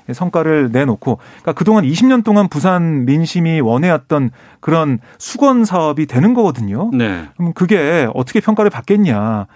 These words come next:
Speaker 1: 아직 포기할 단계는 아니다라고 얘기를 하고 있어요. 그러니까 점점 나아질 것이다
Speaker 2: 음.
Speaker 1: 보고 있기 때문에 가덕도 신공항을 포함해서 부산,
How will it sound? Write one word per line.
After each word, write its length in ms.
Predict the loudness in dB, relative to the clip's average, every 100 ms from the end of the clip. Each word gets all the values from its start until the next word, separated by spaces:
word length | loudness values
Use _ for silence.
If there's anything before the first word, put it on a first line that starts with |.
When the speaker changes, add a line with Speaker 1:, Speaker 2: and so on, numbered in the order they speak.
| -20 -12 -6
Speaker 1:
아직 300 | -2 -2 -2
포기할 320 | -2 0 0
단계는 340 | 0 0 0
아니다라고 540 | 0 0 0 0 0 -2
얘기를 200 | 0 -2
하고 120 | -4
있어요. 240 | -8 -12
그러니까 80 | -12
점점 300 | -4 0 0
나아질 340 | 0 -2 -2 -2
것이다 460 | -2 -2 -2 -2 -4
Speaker 2:
음. 220 | -6 -4
Speaker 1:
보고 200 | -2 0
있기 140 | -2 -4
때문에 360 | -4 -4 -6 -10 -20 -20 -8
가덕도 300 | -8 -4 -2
신공항을 500 | 0 0 0 0 -4
포함해서 440 | -2 -2 -2 -6
부산, 540 | -4 0 0 0 -2